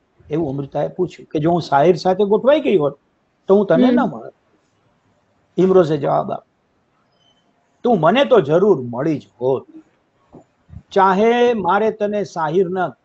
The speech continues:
Speaker 1: ઘરમાંથી કાઢીને પણ કેમ લાવવી ન પડે."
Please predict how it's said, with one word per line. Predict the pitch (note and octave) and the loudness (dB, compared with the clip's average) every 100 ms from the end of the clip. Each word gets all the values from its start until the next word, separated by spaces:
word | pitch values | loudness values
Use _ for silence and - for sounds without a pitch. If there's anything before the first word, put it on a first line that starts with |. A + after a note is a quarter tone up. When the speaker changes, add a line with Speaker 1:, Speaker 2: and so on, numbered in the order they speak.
| _ | _
Speaker 1:
ઘરમાંથી | F3 A#3 A#3+ A#3+ A#3+ | 0 0 0 -4 -6
કાઢીને | F3+ F#3 E3+ F3 E3 | -2 -2 -2 -6 -10
પણ | - D#3+ D#3+ - _ _ | -8 -8 -8 -12 _ _
કેમ | - C#4+ | -10 -8
લાવવી | D#3 C3 C3 B2+ | -6 -6 -6 -8
ન | G#2+ - _ | -12 -16 _
પડે." | - | -20